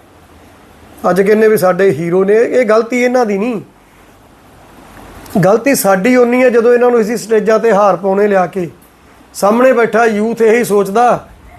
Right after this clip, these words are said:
ਵੀ ਇਹਨਾਂ ਵਾਂਗੂ ਫਰੋਤੀਆਂ ਲੈ ਲਓ, ਪੰਜ ਚਾਰ ਬੰਦੇ ਮਾਰੋ,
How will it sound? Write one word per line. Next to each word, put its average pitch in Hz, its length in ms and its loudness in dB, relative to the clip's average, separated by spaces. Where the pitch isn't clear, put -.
ਵੀ 220 100 -4
ਇਹਨਾਂ 240 220 2
ਵਾਂਗੂ 226 320 2
ਫਰੋਤੀਆਂ 208 480 0
ਲੈ 220 160 2
ਲਓ, 233 140 2
ਪੰਜ 208 300 -2
ਚਾਰ 214 180 0
ਬੰਦੇ 190 280 0
ਮਾਰੋ, 208 480 0